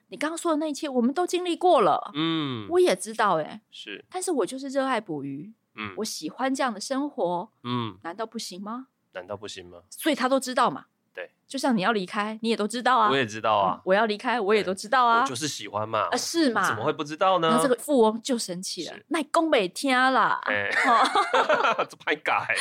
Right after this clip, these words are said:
Speaker 1: 就拍改。哎，你到底有没有听懂我说的话啊？
Speaker 2: 是。
Speaker 1: 哈，他准备要搬出更多的风险的可能性的时候，
Speaker 2: 嗯。
Speaker 1: 这个渔夫就问了一个问题。
Speaker 2: 对。
Speaker 1: 这渔夫就说：“哎，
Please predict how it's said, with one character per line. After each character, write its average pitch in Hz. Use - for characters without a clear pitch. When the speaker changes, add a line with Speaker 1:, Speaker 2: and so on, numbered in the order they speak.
Speaker 1:
就 -
拍 320
改。 175
哎， 269
你 240
到 403
底 392
有 302
没 233
有 -
听 349
懂 247
我 180
说 233
的 190
话 175
啊？ 151
Speaker 2:
是。 190
Speaker 1:
哈， -
他 415
准 214
备 320
要 320
搬 294
出 294
更 269
多 240
的 147
风 262
险 277
的 208
可 -
能 147
性 220
的 175
时 -
候， -
Speaker 2:
嗯。 -
Speaker 1:
这 415
个 403
渔 202
夫 233
就 247
问 247
了 170
一 -
个 -
问 202
题。 -
Speaker 2:
对。 -
Speaker 1:
这 302
渔 233
夫 233
就 240
说 240
：“哎， 285